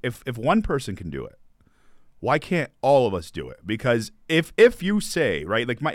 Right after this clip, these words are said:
and I really believe this, that would mean that if you look at, at LeBron James, right, and no-, and nothing, right, he's amazing. I'm, I'm a fan of him. Not everybody believes that, but I am a fan. But that would mean if you look at LeBron James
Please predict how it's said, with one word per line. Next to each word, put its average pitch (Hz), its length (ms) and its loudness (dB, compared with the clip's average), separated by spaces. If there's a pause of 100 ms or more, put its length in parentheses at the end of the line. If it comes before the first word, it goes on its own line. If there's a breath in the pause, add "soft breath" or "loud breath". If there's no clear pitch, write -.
(140)
and 185 100 0
I 180 40 2
really 196 260 0
believe 117 320 -4
this, 64 360 -14 (600 soft breath)
that 185 220 2
would 254 140 -2
mean 175 260 0
that 135 260 0 (140)
if 127 140 -2
you 170 140 -6
look 160 220 0
at, - 200 -2
at 113 120 -2
LeBron 117 380 -2
James, 90 380 -6
right, 104 160 -2
and 131 80 0
no-, 151 160 0
and 117 80 0
nothing, 147 340 -2
right, 104 160 -4
he's 120 120 -4
amazing. 104 420 -2
I'm, 107 180 -2
I'm 135 100 2
a 110 60 0
fan 80 220 -6
of 73 60 -8
him. 80 80 -8
Not 101 120 0
everybody 92 300 -2
believes 82 340 -6
that, 92 160 -2
but 127 240 -4
I 147 140 6
am 120 80 2
a 101 40 0
fan. - 360 -14 (580 soft breath)
But 151 100 -2
that 196 140 4
would 220 120 0
mean 175 320 0
if 120 140 -6
you 160 120 -4
look 180 100 0
at - 80 -8
LeBron 131 320 0
James 104 580 -6